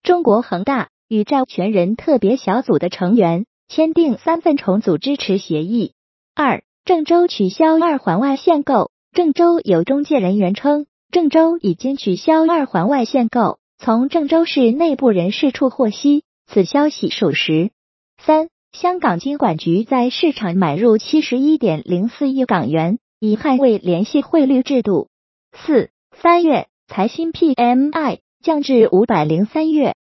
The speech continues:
财新中国制造业P M I录得五十点零，较二月下降一点六个百分点，落在荣枯线上，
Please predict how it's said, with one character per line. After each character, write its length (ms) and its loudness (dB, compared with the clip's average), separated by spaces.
财 200 -2
新 240 -8
中 220 -2
国 200 2
制 180 0
造 200 2
业 320 0
P 160 0
M 400 2
I 260 -4
录 180 0
得 240 0
五 120 0
十 220 -2
点 220 0
零， 260 -2
较 300 0
二 200 -2
月 140 4
下 220 0
降 320 -4
一 160 0
点 220 -4
六 180 0
个 180 0
百 220 -2
分 240 -6
点， 260 -2
落 180 4
在 200 0
荣 180 -2
枯 220 -2
线 220 -2
上， 280 -4